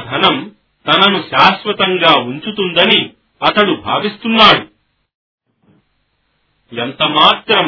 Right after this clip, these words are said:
కాదు, అతడు రాబోయే జీవితంలో తప్పకుండా అణగద్రొక్కబడే నరకాగ్నిలో వేయబడతాడు. ఆ అణగద్రొక్కబడే నరకాగ్ని అంటే ఏమిటో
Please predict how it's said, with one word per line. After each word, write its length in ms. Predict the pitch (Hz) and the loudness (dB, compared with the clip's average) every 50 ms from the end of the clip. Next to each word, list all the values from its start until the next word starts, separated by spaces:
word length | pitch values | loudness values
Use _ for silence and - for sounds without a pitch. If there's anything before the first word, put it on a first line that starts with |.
| 127 - | -4 -6
కాదు, 360 | - 107 107 127 160 - 120 - _ _ _ _ _ _ _ _ _ _ - | -4 -2 0 0 0 -2 -6 -16 _ _ _ _ _ _ _ _ _ _ -4
అతడు 400 | 127 139 - 226 240 226 196 147 131 123 - _ _ _ _ _ | -2 0 2 2 4 4 2 2 0 -6 -12 _ _ _ _ _
రాబోయే 640 | - 117 127 151 185 202 190 202 196 190 180 175 165 151 127 107 | -2 2 4 6 6 4 4 2 2 4 4 4 4 2 2 -2
జీవితంలో 760 | 120 127 160 196 202 208 - 180 156 143 127 120 123 135 156 202 254 - _ _ _ _ _ - | -4 -4 -4 -2 -2 -4 -4 -4 -4 -4 -6 -6 -4 -2 -2 -4 -4 -8 _ _ _ _ _ -4
తప్పకుండా 760 | 131 127 - - - 240 226 233 214 190 190 190 190 180 165 139 117 107 - _ _ _ _ - | -4 -4 -2 0 2 2 2 2 0 -2 0 2 4 6 6 4 4 0 -4 _ _ _ _ -6
అణగద్రొక్కబడే 920 | 123 135 160 202 220 262 254 226 220 226 220 - 220 202 180 190 180 180 170 156 | -2 0 2 2 2 2 2 2 0 0 0 0 -2 0 2 2 4 4 4 2
నరకాగ్నిలో 840 | 131 117 120 135 - - 147 147 175 214 214 220 254 254 240 214 196 170 160 | 2 -2 -4 -4 -2 0 2 4 4 4 2 0 0 2 4 4 4 4 2
వేయబడతాడు. 840 | 147 113 110 135 165 202 208 185 165 139 - - 113 104 95 80 - _ _ _ _ _ _ _ _ _ _ _ _ _ _ _ _ _ _ _ _ _ _ _ _ _ _ _ _ _ _ _ _ _ _ _ _ _ _ _ _ _ _ - | -2 -4 -4 -2 0 0 2 2 0 0 -2 -4 -6 -6 -6 -8 -14 _ _ _ _ _ _ _ _ _ _ _ _ _ _ _ _ _ _ _ _ _ _ _ _ _ _ _ _ _ _ _ _ _ _ _ _ _ _ _ _ _ _ -2
ఆ 160 | 120 127 147 151 135 117 | 2 4 6 6 6 4
అణగద్రొక్కబడే 880 | 110 113 131 160 - 226 214 220 226 214 - 214 214 208 196 196 185 185 165 | 2 -2 -4 -2 -2 0 0 0 0 -2 0 0 0 2 4 4 4 4 2
నరకాగ్ని 720 | 139 123 120 127 120 - 139 139 170 208 214 233 262 254 240 | 2 -2 -4 -6 -4 0 4 4 4 4 2 0 0 2 2
అంటే 280 | 220 214 208 208 214 202 185 170 - 127 | 2 2 2 2 2 4 4 4 2 0
ఏమిటో 420 | 139 165 190 202 196 - 196 160 | 0 0 0 -2 -2 -2 -2 -2